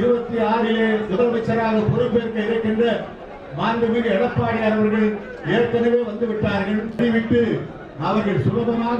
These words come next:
மக்கள் தலைவருடைய நினைவாலயத்திற்கு சென்று நினைவஞ்சலி செலுத்த நீங்களெல்லாம்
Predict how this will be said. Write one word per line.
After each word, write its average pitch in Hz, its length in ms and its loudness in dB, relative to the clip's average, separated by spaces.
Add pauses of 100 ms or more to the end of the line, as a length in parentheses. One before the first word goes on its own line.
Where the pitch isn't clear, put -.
(120)
மக்கள் 220 340 0
தலைவருடைய 220 500 0 (600)
நினைவாலயத்திற்கு 226 1000 0
சென்று 220 300 0 (540)
நினைவஞ்சலி 226 680 0
செலுத்த 220 320 -2 (640)
நீங்களெல்லாம் 214 600 0